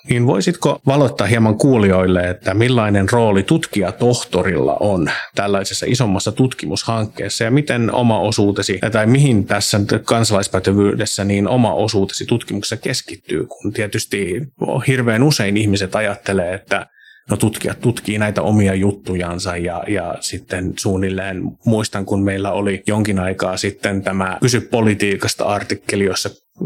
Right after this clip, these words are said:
ihan viattomasti oli kysytty, että sitten kun on väitellyt, niin nimitetäänkö sitten professoriksi. Ja siihen sitten piti vastata, että ei se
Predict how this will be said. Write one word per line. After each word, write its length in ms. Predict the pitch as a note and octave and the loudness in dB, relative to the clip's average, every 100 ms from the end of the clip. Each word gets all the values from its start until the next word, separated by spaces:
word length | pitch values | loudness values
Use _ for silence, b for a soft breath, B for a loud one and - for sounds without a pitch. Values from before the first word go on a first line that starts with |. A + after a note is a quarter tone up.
| A#2 - - | -6 -6 -4
ihan 280 | B2 G#2+ G2+ D#3 - | -2 -2 -6 -4 0
viattomasti 640 | D3+ B2+ - A2 G#2+ - A#2 | 0 0 0 2 0 0 0
oli 280 | A2+ G#2+ - - | 0 0 -2 -2
kysytty, 440 | A#2 G#2 - F#2 | 0 -2 -2 -4
että 180 | G#2+ - | -4 -4
sitten 340 | C3+ - A2 | -4 -4 -2
kun 140 | B2 A2+ | 0 0
on 100 | A2+ | 0
väitellyt, 540 | B2+ G2+ - F#2+ G2+ | -2 -4 -2 -2 0
niin 180 | G2 G#2+ | -2 0
nimitetäänkö 580 | A#2+ G#2+ G2+ G#2 G#2+ B2+ | 0 -2 -4 -6 -6 -4
sitten 380 | B2+ - G#2+ | -4 -6 -4
professoriksi. 920 | B2 D3 C#2+ - - - - - - - G#2+ | 0 0 0 -6 -6 -8 -8 -8 -8 -8 -4
Ja 60 | |
siihen 240 | G2 F#2 F#2 | -4 -4 -6
sitten 340 | F#2+ - F#2+ | -6 -6 -4
piti 280 | G#2+ G2+ G2 | -4 -4 -2
vastata, 500 | G#2+ - F2+ D#2 E2+ | -2 -4 -6 -6 -6
että 200 | - - B2 | -6 -4 -2
ei 100 | A2+ | -2
se 220 | A#2 | -2